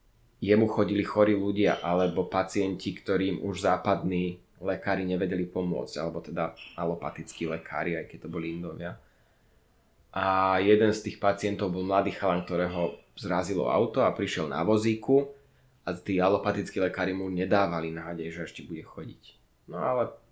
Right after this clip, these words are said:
ho zobral do rúk tento učiteľ a po niekoľkých, neviem, tuším, to boli dva roky, keď sa vrátili naspäť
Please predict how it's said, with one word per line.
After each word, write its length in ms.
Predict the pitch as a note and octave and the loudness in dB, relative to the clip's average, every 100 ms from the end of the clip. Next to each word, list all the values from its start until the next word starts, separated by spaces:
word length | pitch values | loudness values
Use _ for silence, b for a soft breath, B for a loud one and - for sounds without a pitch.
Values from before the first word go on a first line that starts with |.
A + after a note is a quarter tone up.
| _ _ | _ _
ho 120 | G#2 F#2+ | -8 -6
zobral 320 | G2+ G2+ F#2+ | -2 2 2
do 100 | F#2 G2+ | 2 0
rúk 240 | F2+ - | -2 -8
tento 320 | E2 F2 F2+ | -6 -6 -4
učiteľ 500 | D2 A#1 G#2 - G#2 G2+ | -6 -8 -14 -4 0 2
a 120 | F2+ F2 - - _ _ - - - | 2 0 -8 -20 _ _ -18 -14 -6
po 240 | F#2 D#2 - _ _ _ _ _ _ _ _ F2+ | -4 -6 -12 _ _ _ _ _ _ _ _ -8
niekoľkých, 600 | F2 D2+ F#2+ F2 G2 - - - _ _ _ _ _ _ _ - | -8 -6 -6 -4 -4 -6 -16 -20 _ _ _ _ _ _ _ -16
neviem, 220 | A#1 B1+ | -16 -16
tuším, 200 | - D#2+ | -16 -10
to 40 | F2+ | -4
boli 120 | F2 | -4
dva 160 | - D#2+ | -4 -6
roky, 320 | D2 - F#2+ F2+ _ _ _ _ _ _ _ _ _ | -6 -8 -10 -10 _ _ _ _ _ _ _ _ _
keď 140 | - | -4
sa 120 | - F2+ | -4 -4
vrátili 480 | G2 F2+ F2+ G2+ | 0 0 -2 -4
naspäť 320 | F#2 F2+ - | -2 -4 -4